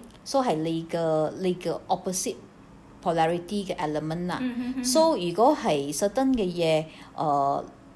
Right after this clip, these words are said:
Speaker 1: 好mystical啊，你覺得好mysterious噉嘅嘢啊，
Speaker 2: 嗯。
Speaker 1: 你，你冇咩，你想去，你冇咩明嘅嘢，但係你想去學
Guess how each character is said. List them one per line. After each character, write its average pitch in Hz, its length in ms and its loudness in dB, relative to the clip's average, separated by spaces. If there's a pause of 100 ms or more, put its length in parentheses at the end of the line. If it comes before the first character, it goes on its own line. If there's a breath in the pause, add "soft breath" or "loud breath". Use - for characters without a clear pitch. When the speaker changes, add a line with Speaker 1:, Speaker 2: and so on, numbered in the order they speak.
(160)
Speaker 1:
好 208 140 0
mystical 226 680 4
啊， 180 240 2
你 175 100 2
覺 196 100 -6
得 226 100 -2
好 208 140 -2
mysterious 190 800 0
噉 165 200 -4
嘅 175 60 -4
嘢 160 340 0
啊， 139 280 0
Speaker 2:
嗯。 226 80 -6 (160 loud breath)
Speaker 1:
你， 175 500 2
你 180 100 2
冇 180 100 0
咩， 220 280 0 (140)
你 196 220 0
想 202 300 0
去， 185 200 -2
你 214 100 2
冇 240 100 2
咩 285 120 4
明 147 320 2
嘅 147 60 0
嘢， 156 260 2
但 139 120 -4
係 175 80 -4
你 180 100 0
想 190 280 -2
去 196 180 0
學 - 240 -2